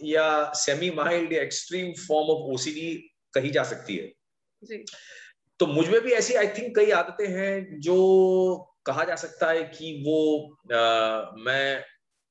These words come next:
Speaker 1: वो ओसीडी उन, उन, उन particular, अ, आदतों की वजह से हो सकता हूँ। तो मैंने वो थोड़ा सा channelize किया और analyze किया कि हर आदमी के पास है। SFI का जैसे आजकल बहुत बड़ा एक मुहिम हर जगह चल रही है because of covid nineteen।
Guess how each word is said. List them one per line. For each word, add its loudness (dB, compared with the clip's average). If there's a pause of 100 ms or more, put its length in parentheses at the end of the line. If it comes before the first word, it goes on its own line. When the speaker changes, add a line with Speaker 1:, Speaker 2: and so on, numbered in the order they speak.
(180)
Speaker 1:
वो -8
ओसीडी -4 (100)
उन, -6
उन, -4
उन -4
particular, 0
अ, 0
आदतों -4
की -8
वजह -2
से 0
हो 2
सकता -4
हूँ। -6 (440)
तो -2
मैंने 2
वो 2
थोड़ा -2
सा -4
channelize -2
किया 2
और 2
analyze -4
किया -2
कि -8
हर -4
आदमी -4
के -10
पास -6
है। -2
SFI -2
का -6
जैसे -6
आजकल -4
बहुत -4
बड़ा 2
एक -8
मुहिम -4
हर -2
जगह 0
चल -2
रही -2
है 0
because 0
of -8
covid -2
nineteen। -4